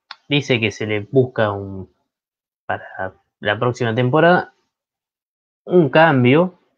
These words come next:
que no haya sprint, pero sí dos carreras, ¿no? Entonces, viernes tenemos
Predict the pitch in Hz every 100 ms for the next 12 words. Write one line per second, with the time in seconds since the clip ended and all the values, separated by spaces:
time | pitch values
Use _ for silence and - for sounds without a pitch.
0 | _ _ _ - 135 160 151 123 - 151
1 | 170 165 _ - 117 113 - 165 131 131
2 | 117 110 98 98 139 180 _ - 123 117
3 | 110 156 143 135 131 - - 110 131 127
4 | 107 - -